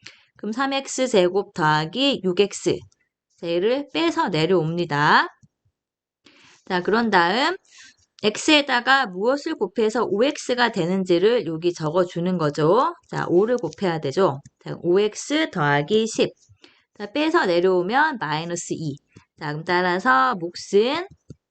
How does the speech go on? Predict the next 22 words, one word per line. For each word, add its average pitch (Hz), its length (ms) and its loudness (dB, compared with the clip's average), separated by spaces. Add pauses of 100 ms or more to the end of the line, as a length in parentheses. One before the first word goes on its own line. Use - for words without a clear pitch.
(420)
삼 214 220 -2
엑스 226 440 -2
더하기 170 500 0
오가 185 320 2
되고 180 640 2 (640)
나머지는 165 920 -2 (180)
마이너스 156 560 0
이가 156 220 2
됩니다. 139 380 -2 (540)
<clears throat> - 680 -8
자, 220 80 -6
여러분들이 254 920 0
조립제법을 262 840 0
배운 247 320 0
다음에 208 460 0
이 190 140 -2
문제를 220 460 -2
다시 190 380 -4
푼다면 269 680 2
이렇게 247 360 -2
하면 220 280 2
됩니다. 143 440 -2